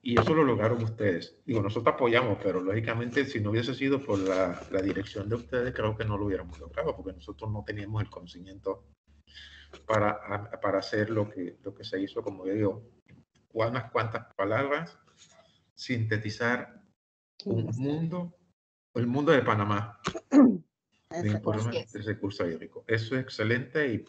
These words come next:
Speaker 1: mis felicitaciones para con ustedes y para todos los miembros del comité, de la, de los comisionados. Muchas
Speaker 3: Así
Speaker 1: gracias.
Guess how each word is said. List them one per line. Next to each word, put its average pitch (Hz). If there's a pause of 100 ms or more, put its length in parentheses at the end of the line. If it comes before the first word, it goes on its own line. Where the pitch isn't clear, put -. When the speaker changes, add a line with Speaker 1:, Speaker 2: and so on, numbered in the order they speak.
(220)
Speaker 1:
mis 117
felicitaciones 117
para 107
con 101
ustedes 123
y -
para 95
todos 113
los 110
miembros 104
del 87
comité, 87 (380)
de 101
la, 98
de 104
los 104
comisionados. 90 (600)
Muchas 117
Speaker 3:
Así 113
Speaker 1:
gracias. 95